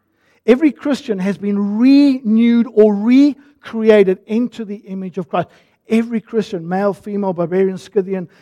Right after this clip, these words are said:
slave, free, whatever the case. So let me ask you this. If all Christians have been renewed and recreated into the image of Christ, who has authority over someone else?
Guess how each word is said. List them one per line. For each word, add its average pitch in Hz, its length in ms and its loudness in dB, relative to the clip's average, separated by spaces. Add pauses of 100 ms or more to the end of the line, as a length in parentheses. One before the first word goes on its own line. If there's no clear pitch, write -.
slave, 180 400 -2
free, 185 240 -6
whatever 190 360 -2
the 196 100 -10
case. 175 260 -8
So 196 100 -14
let 220 140 -4
me 269 140 -6 (100)
ask 220 300 -18
you 175 140 -10
this. - 440 -20 (480)
If 214 260 2
all 269 300 2
Christians 160 800 -16 (200)
have 202 180 0
been 202 180 -2
renewed 240 560 2
and 196 260 -4
recreated 208 720 0
into 214 260 -4
the 190 140 -12
image 208 300 -4
of 190 140 -8
Christ, 175 440 -14 (400)
who 311 180 2
has 269 220 0
authority 226 560 0
over 170 180 -2
someone 185 340 -14
else? 165 380 -16